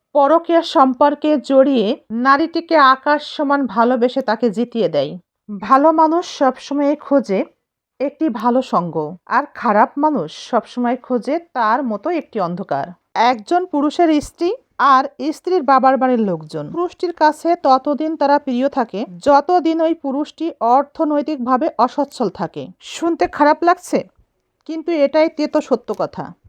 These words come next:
একজন পুরুষ যখন বেকার থাকে, জিরো অবস্থায় থাকে, খারাপ অবস্থায় থাকে, অথবা অর্থনৈতিকভাবে একটু অসচ্ছল থাকে, তখন সেই পুরুষটির ওয়াইফ এবং ওয়াইফের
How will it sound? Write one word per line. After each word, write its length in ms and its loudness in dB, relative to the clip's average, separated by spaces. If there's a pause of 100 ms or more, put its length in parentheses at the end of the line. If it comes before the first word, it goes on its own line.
একজন 380 -2 (120)
পুরুষ 340 0 (200)
যখন 280 2 (380)
বেকার 460 4
থাকে, 340 -2
জিরো 200 0 (120)
অবস্থায় 420 0
থাকে, 200 -2 (100)
খারাপ 400 2
অবস্থায় 500 0
থাকে, 220 -8 (280)
অথবা 320 2 (240)
অর্থনৈতিকভাবে 880 0 (140)
একটু 380 -4
অসচ্ছল 500 -2
থাকে, 220 -4
তখন 340 2 (220)
সেই 360 -2
পুরুষটির 560 -4 (100)
ওয়াইফ 340 4 (680)
এবং 280 -2 (160)
ওয়াইফের 440 0